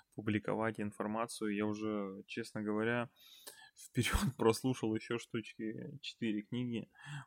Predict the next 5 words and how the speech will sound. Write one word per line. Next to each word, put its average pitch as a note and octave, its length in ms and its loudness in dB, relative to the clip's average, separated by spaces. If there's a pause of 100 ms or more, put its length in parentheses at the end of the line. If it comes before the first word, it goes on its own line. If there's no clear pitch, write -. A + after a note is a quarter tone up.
(120)
поэтому G#2+ 600 -2 (100)
буду A#2 240 -2
стараться - 640 -4
наверстать G#2+ 640 -4
упущенное. - 680 -6